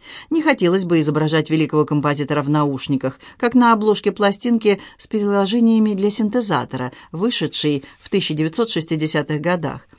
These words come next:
Однако приблизить его к современности не помешает. В тот момент, когда наше общество отдаляется от христианской культуры, когда время бежит всё быстрее и быстрее – как не остановиться на музыке Баха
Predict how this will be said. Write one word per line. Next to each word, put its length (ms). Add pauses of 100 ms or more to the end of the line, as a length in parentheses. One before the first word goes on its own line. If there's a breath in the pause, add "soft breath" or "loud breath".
(220 soft breath)
Однако 560
приблизить 580
его 200
к 80
современности 760
не 160
помешает. 760 (580 loud breath)
В 60
тот 180
момент, 500 (160)
когда 280
наше 320
общество 600
отдаляется 680
от 80
христианской 640
культуры, 580 (380 loud breath)
когда 280
время 360
бежит 320
всё 180
быстрее 560
и 140
быстрее – 600 (420 loud breath)
как 220
не 140
остановиться 580
на 140
музыке 400
Баха 540